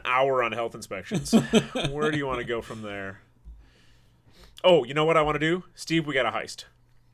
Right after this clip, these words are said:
Speaker 2: Oh, okay, yes. Is it, which one is this? I re-, I think I remember you selling, sending this to me. Let's see if I can find it.
Speaker 1: I'm gonna have to bring it up on
Speaker 2: Oh.
Speaker 1: my phone because I brought it up on my browser and it's telling me I have an ad blocker, which,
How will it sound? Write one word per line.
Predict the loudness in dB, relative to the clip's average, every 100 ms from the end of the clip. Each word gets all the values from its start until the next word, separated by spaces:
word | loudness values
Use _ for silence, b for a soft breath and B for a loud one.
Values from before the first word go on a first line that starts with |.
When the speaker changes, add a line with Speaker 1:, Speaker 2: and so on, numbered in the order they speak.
| _ _ _ -20 -14 -4
Speaker 2:
Oh, | -2 -2 -2
okay, | -2 -2
yes. | -2 -2 -2 -8 -8 -8
Is | -6 -4
it, |
which | -6 -6
one | -6 -6
is | -6
this? | -6
I | -6
re-, | -6 -6
I | -10
think | -12 -10
I |
remember | -8 -6 -6
you | -8
selling, | -6 -8 -8 -10 -12
sending | -10 -8 -8
this | -10 -10
to | -12
me. | -12
Let's | -14
see | -12
if | -12
I |
can | -12 -10
find | -8 -8
it. | -10 _ -8
Speaker 1:
I'm | 0
gonna | 0 2
have | -2
to | -2
bring | -6
it | 0
up | 0
on | 0
Speaker 2:
Oh. |
Speaker 1:
my | -4
phone | -2 -4 -4 -8
because | -10 -6
I | -4
brought | -2 -2
it | -2
up | -4
on | -6
my | -6
browser | -2 -2 -2 -2 -4
and | -4
it's | -8
telling | -6 -6 -6
me | -8
I |
have | -8
an | -8
ad | -6 -6
blocker, | -2 -2 0 -2
which, | -4 -6